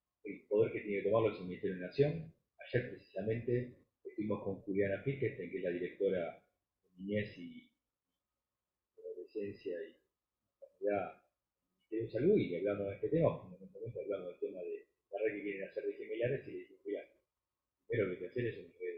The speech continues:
este, real". Y le explicamos que acá estaba, o sea, que todo lo que se habló y que siempre están,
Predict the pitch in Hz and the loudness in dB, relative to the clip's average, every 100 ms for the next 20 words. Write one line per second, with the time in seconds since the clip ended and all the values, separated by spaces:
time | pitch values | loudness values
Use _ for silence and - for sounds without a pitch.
0 | - _ - - _ _ 92 98 104 - | -10 _ -20 -20 _ _ -4 0 0 -4
1 | - _ _ _ _ _ _ _ - 139 | -16 _ _ _ _ _ _ _ 6 6
2 | - 135 143 160 156 - 113 127 - - | 6 4 8 8 6 4 4 4 0 -10
3 | - - 117 123 120 - 135 143 135 - | -8 0 4 4 2 6 10 12 10 6
4 | 107 92 - 135 131 123 - 117 120 131 | 0 0 8 10 10 8 6 8 10 12
5 | 135 117 - - - 107 - - 120 117 | 12 8 2 -8 -8 -8 -8 -2 2 4
6 | 120 120 | 2 -4